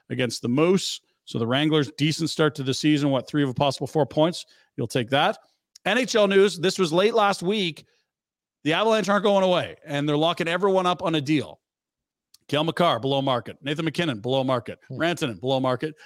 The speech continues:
Speaker 1: You can add Devon Toews, below market. Seven-year extension, seven and a quarter.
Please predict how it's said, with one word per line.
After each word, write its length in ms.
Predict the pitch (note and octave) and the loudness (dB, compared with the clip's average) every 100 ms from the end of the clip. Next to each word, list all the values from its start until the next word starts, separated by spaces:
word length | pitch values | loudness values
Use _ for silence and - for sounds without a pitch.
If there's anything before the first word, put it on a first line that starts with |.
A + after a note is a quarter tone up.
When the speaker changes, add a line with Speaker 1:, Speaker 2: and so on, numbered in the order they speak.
| - | -10
Speaker 1:
You 100 | C#3+ | -6
can 100 | D3+ | -2
add 320 | D#3 E3 C3 - _ _ _ _ _ _ | -2 -2 -8 -18 _ _ _ _ _ _
Devon 320 | B2+ D3 F#3 | -4 0 0
Toews, 680 | F3+ G#3 A3 E3+ F#2+ E2 - _ _ _ _ | 0 -2 -2 -4 -6 -12 -12 _ _ _ _
below 240 | C#3 C#3+ C3 | -2 2 2
market. 520 | B2 A#2 A2+ B2+ - | 0 -2 -2 -6 -6
Seven-year 680 | - - F3+ G3 A3 G#3 G3+ | -10 -2 0 0 -2 -2 -4
extension, 580 | F3 - E3+ E3 E3 E3 | -4 -2 0 0 -2 -2
seven 440 | - D#3 D#3+ E3+ E3+ | -2 0 2 2 0
and 120 | D#3+ | 0
a 20 | |
quarter. 540 | - C3+ C3+ B2+ B2+ | 0 2 2 2 0